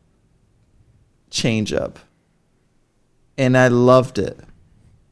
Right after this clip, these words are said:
I really did. I really did. Corey, I wa-, I'm dying.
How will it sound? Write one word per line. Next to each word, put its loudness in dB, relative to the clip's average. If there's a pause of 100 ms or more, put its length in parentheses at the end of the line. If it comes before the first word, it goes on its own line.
(500)
I -4
really 4
did. -4 (340)
I -2
really 2
did. 0
Corey, 4
I 4
wa-, 0
I'm 0
dying. 0